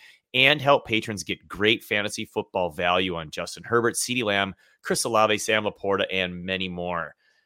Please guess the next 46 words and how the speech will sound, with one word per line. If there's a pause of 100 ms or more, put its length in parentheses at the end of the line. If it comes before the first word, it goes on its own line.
(220)
You
can
get
access
to
the
Rookie
Big
Board
resources
for
as
low
as
five
dollars
a
month
or
save
fifteen
percent
with
an
annual
subscription. (520)
That
is
cheaper
than
the
amount
of
money
I
made
in
all
of
my
fantasy
football
leagues
this
year, (220)
although